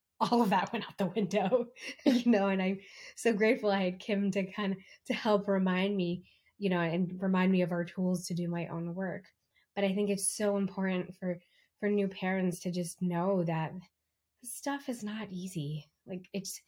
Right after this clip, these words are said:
there's nothing that's easy at all. And that's part of, part of the ball game. But I think those were the hardest things for me, like, blaming myself that she came early,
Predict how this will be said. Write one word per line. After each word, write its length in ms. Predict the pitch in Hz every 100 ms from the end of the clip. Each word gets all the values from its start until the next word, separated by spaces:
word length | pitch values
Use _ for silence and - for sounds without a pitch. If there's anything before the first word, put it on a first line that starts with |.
| _ _ 226
there's 200 | 214 196
nothing 400 | 208 208 233 214
that's 200 | 202 -
easy 580 | 185 180 202 240 262 - _ _ _ _ _ -
at 120 | 202
all. 260 | 196 208 190
And 180 | 180
that's 220 | 180 185 -
part 320 | - 185 190
of, 220 | 185 185 - - _ _ _ _ _ _ _ _ _ _
part 260 | - - 208
of 100 | 202
the 80 | 185
ball 260 | 170 170
game. 420 | 185 180 165 170 170
But 200 | 170 -
I 60 |
think 320 | 185 202 196 196
those 220 | 196 202
were 100 | 214
the 80 | 190
hardest 420 | 175 180 180 180
things 260 | 175 175
for 100 | -
me, 120 | 170 170
like, 200 | 170 165
blaming 380 | 175 170 170
myself 420 | 160 175 - 185 -
that 140 | 214
she 120 | - 208
came 280 | 185 175
early, 440 | - 135 165 170